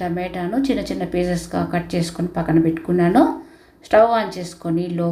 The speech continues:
ఫ్లేమ్ పెట్టుకొని, ప్యాన్ పెట్టుకున్నాను. ప్యాన్ పెట్టుకున్న తర్వాత ఒక టేబుల్ స్పూను నెయ్యి వేసుకున్నానండి. అది మన ఇష్టము, నెయ్యి కానీ నూనె కానీ మనము తాలింపుకు వేసుకోవాలి. ఇవి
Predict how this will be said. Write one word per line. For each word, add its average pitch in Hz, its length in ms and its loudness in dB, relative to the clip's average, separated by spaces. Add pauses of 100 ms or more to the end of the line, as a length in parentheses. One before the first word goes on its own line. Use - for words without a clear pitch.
ఫ్లేమ్ 185 280 -6
పెట్టుకొని, 165 420 0 (140)
ప్యాన్ 165 280 6
పెట్టుకున్నాను. 170 580 2 (680)
ప్యాన్ 214 300 0
పెట్టుకున్న 180 440 -6
తర్వాత 160 440 2 (520)
ఒక 202 80 4 (140)
టేబుల్ 190 340 2
స్పూను 170 400 0 (220)
నెయ్యి 180 240 6
వేసుకున్నానండి. 170 800 4 (220)
అది 170 180 -2
మన 160 180 0
ఇష్టము, 185 380 0 (580)
నెయ్యి 185 300 2
కానీ 170 320 2
నూనె 180 220 4 (100)
కానీ 175 260 6 (160)
మనము 165 220 4 (100)
తాలింపుకు 170 540 -2
వేసుకోవాలి. 170 600 2 (1080)
ఇవి 208 120 2